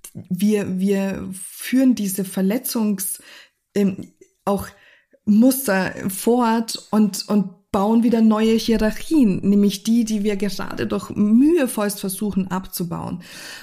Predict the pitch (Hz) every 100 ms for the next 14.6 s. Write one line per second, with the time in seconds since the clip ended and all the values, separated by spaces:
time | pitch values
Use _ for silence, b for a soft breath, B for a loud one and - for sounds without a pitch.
0 | B 202 220 - - 214 214 208 - -
1 | 196 190 214 240 254 226 - 196 202 196
2 | 196 - 185 180 180 - 185 254 254 -
3 | - 190 180 B B _ _ - 196 196
4 | 190 196 220 - 214 190 226 277 226 190
5 | 190 196 190 185 196 202 190 185 B B
6 | B B _ - - - - - - -
7 | 190 185 - 175 - 190 214 208 - -
8 | B B 196 240 233 180 196 226 190 -
9 | 277 240 - _ _ _ _ _ _ -
10 | 175 - - 277 311 233 - 196 214 220
11 | 196 185 185 180 - 190 185 175 175 175
12 | - 156 185 202 180 190 180 175 185 185
13 | 175 175 170 - 180 202 165 151 - 156
14 | - 160 143 - -